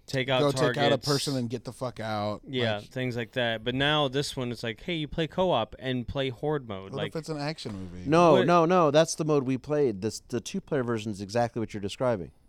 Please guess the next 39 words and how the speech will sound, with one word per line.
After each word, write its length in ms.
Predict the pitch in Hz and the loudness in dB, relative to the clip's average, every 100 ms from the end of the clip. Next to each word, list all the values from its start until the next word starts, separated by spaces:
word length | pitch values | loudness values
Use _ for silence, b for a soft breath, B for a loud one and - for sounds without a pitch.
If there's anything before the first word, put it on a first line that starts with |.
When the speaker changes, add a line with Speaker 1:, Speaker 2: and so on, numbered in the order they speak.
| _ _ _ - | _ _ _ -16
Speaker 2:
Mm, 120 | 120 | -10
but 60 | 127 | -6
Speaker 1:
Gotcha. 200 | 147 147 | -4 -2
Speaker 2:
like, 300 | 143 135 - | -2 -6 -6
but 140 | 143 131 | -8 -4
like, 200 | 131 - | -6 -4
I 80 | 139 | -4
still 240 | - 156 | 0 0
think 240 | 139 135 127 - | 2 0 -2 -8
that 140 | 113 - - - | -10 -12 -20 -16
Sniper 160 | - 127 | -4 -2
Speaker 3:
Especially 160 | - | 2
the 80 | 113 | 2
Speaker 2:
Elite 140 | 98 101 | 2 2
Speaker 3:
invading 160 | 107 117 | 0 -2
Speaker 2:
has, 100 | 120 | -8
Speaker 3:
people. 300 | 127 - 127 - | -12 -16 -18 -20
It's 80 | - | -18
fun. 240 | 98 95 - | -14 -16 -10
Speaker 2:
I 40 | 143 | -8
still 180 | - 151 | -4 -4
think 140 | 147 | -4
that 80 | 123 | -4
Sniper 280 | 135 127 117 | -6 -6 -6
Elite 220 | 107 101 | -6 -6
has 120 | 101 | -8
gone 320 | 104 104 104 95 | -8 -6 -6 -6
a 100 | 104 | -4
long 240 | 107 104 | -4 -4
way 160 | 101 101 | -6 -8
from 280 | - 101 92 | -6 -8 -6
being 240 | 107 101 | -6 -6
a 60 | 95 | -8
game 280 | 101 104 101 | -6 -6 -6
where 100 | 98 | -6
you 240 | 101 110 | -4 -4
are 320 | 107 98 92 - _ - _ _ - _ _ _ _ - | -4 -6 -8 -12 _ -20 _ _ -20 _ _ _ _ 0
outnumbered 580 | 147 139 143 156 170 175 | 0 2 2 4 4 4
and 200 | 139 139 | 0 0